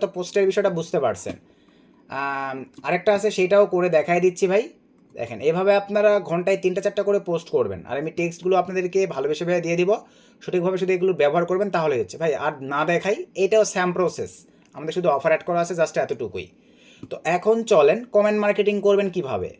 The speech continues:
তো আজকের কাঙ্ক্ষিত প্ল্যাটফর্মটিতে কমেন্ট মার্কেটিংয়ের জন্য এই যে অপশনটিতে ক্লিক দিয়ে দিলাম।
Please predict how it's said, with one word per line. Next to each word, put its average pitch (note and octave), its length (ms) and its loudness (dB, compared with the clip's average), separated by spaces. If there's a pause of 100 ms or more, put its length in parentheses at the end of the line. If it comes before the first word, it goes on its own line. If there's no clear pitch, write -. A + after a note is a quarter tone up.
(160)
তো D3 80 -2
আজকের D3 260 -2
কাঙ্ক্ষিত F3+ 340 -2
প্ল্যাটফর্মটিতে F#3+ 580 0
কমেন্ট E3+ 300 0
মার্কেটিংয়ের G3 440 -2
জন্য E3+ 200 -2
এই F3 80 -4
যে E3+ 140 0
অপশনটিতে E3+ 340 -6
ক্লিক C#3+ 240 -4
দিয়ে G#2+ 140 -4
দিলাম। F2+ 260 -8